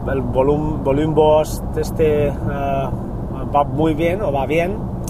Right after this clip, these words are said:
La aceleración también de audio es muy buena o bastante buena. Quizá no llega al nivel de, de Overcast, pero está muy bien.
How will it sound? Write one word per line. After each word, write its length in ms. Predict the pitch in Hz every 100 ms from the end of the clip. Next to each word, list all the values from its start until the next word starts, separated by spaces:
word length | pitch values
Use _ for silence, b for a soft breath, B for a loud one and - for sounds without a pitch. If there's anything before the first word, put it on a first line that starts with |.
| - -
La 180 | 147
aceleración 580 | 143 147 139 139 151 147
también 400 | 156 147 151 151
de 80 | 147
audio 480 | 147 151 143 127 120
es 400 | 139 - - - - - -
muy 300 | 135 151 147
buena 360 | 135 151 156
o 80 | 151
bastante 360 | 135 - 131 139
buena. 340 | 147 156 170 - B B B B -
Quizá 300 | 143 - 156
no 140 | 160 160
llega 240 | 165 156
al 140 | 156
nivel 380 | 156 151 175 156
de, 580 | 135 135 131 123 123 117 110 - - - - -
de 80 | 139
Overcast, 500 | 151 170 220 233 - -
pero 440 | - 131 117 113 113
está 240 | - 127
muy 320 | 123 143 147
bien. 240 | 127 135